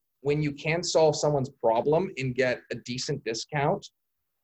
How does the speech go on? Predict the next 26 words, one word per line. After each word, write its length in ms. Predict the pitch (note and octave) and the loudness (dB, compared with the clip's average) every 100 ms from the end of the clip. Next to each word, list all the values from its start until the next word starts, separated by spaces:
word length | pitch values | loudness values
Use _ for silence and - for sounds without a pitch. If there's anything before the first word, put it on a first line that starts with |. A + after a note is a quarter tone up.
| - | -8
i-, 220 | C#3+ C#3 B2 | -4 -4 -4
the 240 | D3 D3 C#3+ | -2 -2 0
margins 540 | C#3 D3 D3 D3+ B2+ | 4 4 4 2 2
are 80 | B2+ | 0
a 80 | A#2 | 2
lot 260 | A2+ - | 0 0
better 240 | G#2+ B2 B2+ | -2 0 0
right 200 | C3+ B2 | 0 0
now 340 | C3+ C#3+ - _ - | 0 0 -2 _ -4
for 160 | A#2+ | -2
a 40 | A#2+ | 0
wholesaler, 720 | A#2+ - B2+ C3+ D3+ D#3 - _ - | -2 0 0 4 2 0 -8 _ 2
just 260 | D#3 D#3 | 2 2
because 420 | D3 C#3 C#3+ C#3 A#2 | -4 0 2 2 2
when 160 | C#3 | 0
you're 140 | C#3 C3+ | 0 -2
taking 420 | - E3 E3 D3+ | 0 -2 0 -4
it 180 | C3+ - _ - | -4 -6 _ -8
to 100 | C3+ | -4
your 160 | B2+ B2 | 0 4
buyer's 440 | B2+ F3 C#3 A2+ | 6 6 4 2
list, 360 | A#2 A#2 - - _ _ _ _ | 0 0 -6 -14 _ _ _ _
that 380 | B2+ B2 - - | 0 2 2 -2
your 160 | C#3+ C#3+ | -2 2
buyer's 420 | D3+ F#3+ F3 D3 | 6 6 6 4
list 260 | C#3+ C#3 | 4 2